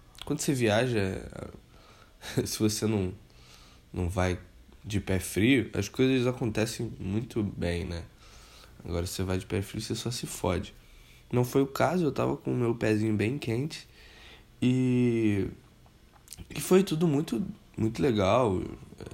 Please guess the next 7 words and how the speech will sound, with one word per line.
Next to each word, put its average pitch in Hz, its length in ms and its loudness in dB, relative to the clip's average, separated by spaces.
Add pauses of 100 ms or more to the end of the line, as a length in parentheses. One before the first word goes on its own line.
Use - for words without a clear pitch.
(1200)
E 208 160 4 (120)
você 214 320 4
volta, 120 440 6
né, 92 200 2
com, - 340 -6
com - 160 -18
aquele, - 460 -2